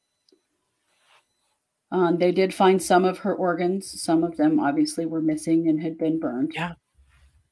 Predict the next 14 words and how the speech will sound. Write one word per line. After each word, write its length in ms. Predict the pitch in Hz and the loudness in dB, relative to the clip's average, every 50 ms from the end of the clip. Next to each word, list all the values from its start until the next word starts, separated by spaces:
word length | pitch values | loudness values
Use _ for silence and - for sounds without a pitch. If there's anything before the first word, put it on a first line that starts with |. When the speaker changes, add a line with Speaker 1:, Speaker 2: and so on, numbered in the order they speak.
| _ _ _ _ _ _ _ _ - _ _ - - - - - _ _ _ _ _ _ _ | _ _ _ _ _ _ _ _ -20 _ _ -20 -20 -20 -20 -20 _ _ _ _ _ _ _
Speaker 2:
Yeah, 260 | - 170 175 185 185 - | 2 2 2 2 4 4
actually, 340 | 185 226 - - - 392 381 | 2 2 2 2 2 6 6
if 240 | 262 175 - - - _ 214 214 - _ _ - | 6 6 4 -2 -16 _ -20 -20 -20 _ _ -6
more 240 | 220 202 220 233 - | -2 4 6 6 6
organs 400 | 294 202 208 - 254 240 226 - | 6 4 4 4 0 -2 0 -2
than 100 | 196 185 | -2 -2
I 80 | 175 | -2
expected 460 | - - - - 233 - - - 226 | -4 -6 -4 -4 -4 -2 -2 -6 -6
them 140 | 190 - 180 165 | -6 -14 -14 -14
to 60 | 160 | -16
find. 400 | - - 175 170 170 170 170 - - _ _ _ _ _ _ - | -14 -10 -10 -10 -8 -10 -12 -16 -20 _ _ _ _ _ _ -6
Speaker 1:
Mm-hmm. 340 | 180 180 208 180 175 185 190 185 _ _ _ _ _ | -2 0 0 0 0 0 -2 -4 _ _ _ _ _
Speaker 2:
Her 140 | - 208 | -6 -6
heart. 520 | 180 165 202 220 269 294 - - _ - | -4 0 2 2 4 2 0 -4 _ -20